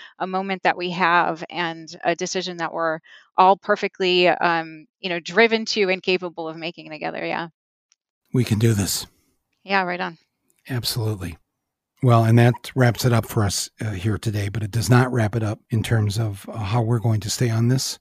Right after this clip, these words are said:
Speaker 2: Make your voice heard now. If you hear of demonstrations locally, go to it, go to protests, get out in the street. Let the Supreme Court know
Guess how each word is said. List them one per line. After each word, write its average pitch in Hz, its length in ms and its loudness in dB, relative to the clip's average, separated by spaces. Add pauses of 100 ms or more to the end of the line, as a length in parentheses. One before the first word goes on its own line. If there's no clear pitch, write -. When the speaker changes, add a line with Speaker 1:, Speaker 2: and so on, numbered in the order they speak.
(120)
Speaker 2:
Make 117 220 2
your 131 80 6
voice 110 260 2
heard 101 240 -2
now. 107 400 -2 (1000)
If - 200 -6
you 98 60 2
hear 113 100 2
of 101 80 -2
demonstrations 110 720 0
locally, 117 400 -2
go 107 240 -4
to - 200 -2
it, 127 120 -6
go 117 160 -2
to 117 80 0
protests, 117 540 -6
get - 180 -6
out 110 160 -2
in - 60 -6
the 104 80 -2
street. 131 400 -2 (880)
Let 127 260 4
the 117 80 -2
Supreme 123 400 2
Court 117 380 -4
know 113 340 0